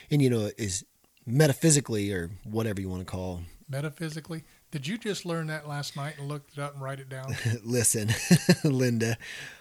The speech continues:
Speaker 1: I am a highly educated tartar. <laughs>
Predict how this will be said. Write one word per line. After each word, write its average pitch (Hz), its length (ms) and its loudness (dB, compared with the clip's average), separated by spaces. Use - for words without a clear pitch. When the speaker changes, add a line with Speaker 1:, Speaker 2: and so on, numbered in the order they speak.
Speaker 1:
I 135 180 4
am 123 120 4
a - 80 8
highly 147 540 6
educated 120 680 2
tartar. 101 580 0
<laughs> 160 480 2